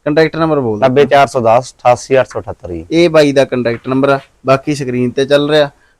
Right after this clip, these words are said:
Speaker 1: ਨੋਟ ਕਰ ਲਓ। ਬਾਈ ਜਿਹੜੀ ਆਪਾਂ ਸਾਹਮਣੇ ਵੈੜ ਦੇਖ ਰਹੇ ਆ, ਐਰ ਸ਼ਾਇਰ ਬਰੀਡ ਆ ਗਈ ਬਾਈ?
Speaker 2: ਹਾਂ, ਏਅਰ ਸ਼ਾਇਰ ਚ ਆ ਗਈ, ਹਾਂਜੀ।
Speaker 1: ਤੇ ਕਿਹੜਾ ਸੂਆ ਸੂਈ ਆ ਬਾਈ ਇਹ?
Speaker 2: ਇਹ ਦੂਜਾ ਸੂਆ ਸੂਈ ਆ ਰੀਜਲ ਜੀ।
Speaker 1: ਦੂਜਾ ਸੂਆ ਓਰੀਜਨਲ ਸੂਈ ਆ।
Speaker 2: ਹਾਂਜੀ।
Speaker 1: ਕਦੋਂ ਸੂਈ ਆ ਬਾਈ?
Speaker 2: ਇਹ ਕੱਲ੍ਹ ਰਾਤ ਸੂਈ ਆ ਜੀ।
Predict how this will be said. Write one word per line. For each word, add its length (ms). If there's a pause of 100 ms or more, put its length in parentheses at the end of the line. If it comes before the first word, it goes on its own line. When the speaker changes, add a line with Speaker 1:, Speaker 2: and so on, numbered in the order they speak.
(100)
Speaker 1:
ਨੋਟ 240
ਕਰ 200
ਲਓ। 180 (300)
ਬਾਈ 140
ਜਿਹੜੀ 160
ਆਪਾਂ 200
ਸਾਹਮਣੇ 420
ਵੈੜ 280
ਦੇਖ 240
ਰਹੇ 140
ਆ, 40
ਐਰ 120
ਸ਼ਾਇਰ 240
ਬਰੀਡ 240
ਆ 60
ਗਈ 80
ਬਾਈ? 200
Speaker 2:
ਹਾਂ, 160
ਏਅਰ 200
ਸ਼ਾਇਰ 180
ਚ 80
ਆ 80
ਗਈ, 140
ਹਾਂਜੀ। 280 (180)
Speaker 1:
ਤੇ 80
ਕਿਹੜਾ 320
ਸੂਆ 200
ਸੂਈ 260
ਆ 40
ਬਾਈ 240
ਇਹ? 60
Speaker 2:
ਇਹ 40
ਦੂਜਾ 280
ਸੂਆ 220
ਸੂਈ 220
ਆ 40
ਰੀਜਲ 280
ਜੀ। 100
Speaker 1:
ਦੂਜਾ 520
ਸੂਆ 280
ਓਰੀਜਨਲ 420
ਸੂਈ 320
ਆ। 100
Speaker 2:
ਹਾਂਜੀ। 220
Speaker 1:
ਕਦੋਂ 140
ਸੂਈ 260
ਆ 60
ਬਾਈ? 140 (320)
Speaker 2:
ਇਹ 220
ਕੱਲ੍ਹ 220
ਰਾਤ 160
ਸੂਈ 200
ਆ 40
ਜੀ। 160